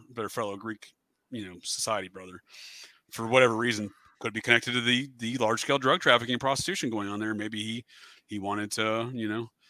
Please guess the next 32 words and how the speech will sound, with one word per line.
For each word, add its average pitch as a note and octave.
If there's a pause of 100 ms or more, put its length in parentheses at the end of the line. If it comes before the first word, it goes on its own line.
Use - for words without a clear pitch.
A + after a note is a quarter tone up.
(240)
bring A2
that A#2
to A#2
light. C3
Who A#2+
knows? B2+ (760)
There's A#2
not A#2+
enough A#2
information G#2+
available G#2
for -
me G2+
to F#2
make G2
that G2+
conclusion. A2+
All A#2
I A2
can G#2+
say A2
is G2+
I A#2
think A#2
enterprising B2+
fraternity E3
students A#2+
from A#2
the A2+
University A2+
of A2+
Idaho A2